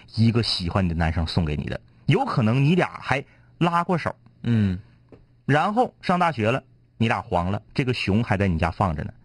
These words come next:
Speaker 1: 和你老公这封信不是一样的吗？
Speaker 2: 啊，性质是一样的。
Speaker 1: 只不过信上面明确的写了是谁，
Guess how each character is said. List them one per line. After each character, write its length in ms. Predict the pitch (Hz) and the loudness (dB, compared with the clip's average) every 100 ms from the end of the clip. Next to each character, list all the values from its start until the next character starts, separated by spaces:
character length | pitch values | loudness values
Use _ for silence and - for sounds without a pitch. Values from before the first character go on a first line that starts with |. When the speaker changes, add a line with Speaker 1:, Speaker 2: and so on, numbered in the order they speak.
| _ _ - - - | _ _ -20 -6 -2
Speaker 1:
和 260 | - 196 | 2 2
你 140 | 247 226 | 4 4
老 240 | 233 85 | 2 0
公 340 | 87 156 165 156 | 2 2 2 0
这 160 | 220 175 | 0 2
封 180 | 185 | 2
信 380 | 175 - 240 123 | 2 2 2 2
不 80 | 127 | 0
是 180 | - 196 | 0 0
一 400 | 135 101 107 165 | 2 2 4 4
样 380 | 240 269 170 95 | 4 4 2 0
的 100 | 82 | -2
吗？ 120 | 113 | 0
Speaker 2:
啊， 60 | |
性 200 | 110 170 | 0 0
质 100 | 139 | -2
是 160 | 98 113 | -2 0
一 80 | 98 | 2
样 200 | 110 98 | 2 0
的。 20 | |
Speaker 1:
只 320 | 85 208 190 | 0 0 0
不 160 | 190 330 | 2 2
过 180 | 359 311 | 4 2
信 480 | - 415 415 285 | -2 -2 2 2
上 160 | 220 220 | 2 2
面 160 | 214 214 | 2 4
明 420 | 208 220 247 339 | 4 4 4 0
确 260 | - 392 285 | 0 0 0
的 80 | |
写 200 | 247 170 | -2 0
了 120 | 165 226 | 0 0
是 320 | 370 359 220 | 0 0 2
谁， 260 | 117 117 | 0 -2